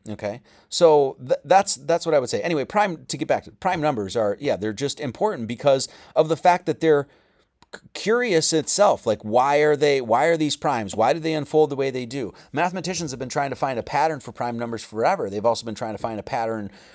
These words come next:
for the unfolding digits of pi. I don't think you're gonna find it. That's like trying to find a, uh, a solution to squaring the,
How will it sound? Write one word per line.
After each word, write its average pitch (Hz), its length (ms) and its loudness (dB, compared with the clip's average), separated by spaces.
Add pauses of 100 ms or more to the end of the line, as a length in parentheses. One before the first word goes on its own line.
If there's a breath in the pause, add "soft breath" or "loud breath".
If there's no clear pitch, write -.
for 135 100 -6
the 131 80 -2
unfolding 113 400 -4
digits 104 320 -6
of - 80 -14
pi. 151 300 -2 (100)
I 123 100 4
don't 202 120 4
think 110 100 -4
you're 104 100 -4
gonna 101 140 -2
find 165 300 -2
it. - 120 -8
That's 127 200 2
like 131 100 -2
trying 131 200 -4
to 110 60 -8
find 113 420 -4 (280 loud breath)
a, 113 400 0
uh, 110 240 0
a 117 60 -4
solution 139 420 -4
to 143 80 -6
squaring 120 360 -2
the, 110 80 -4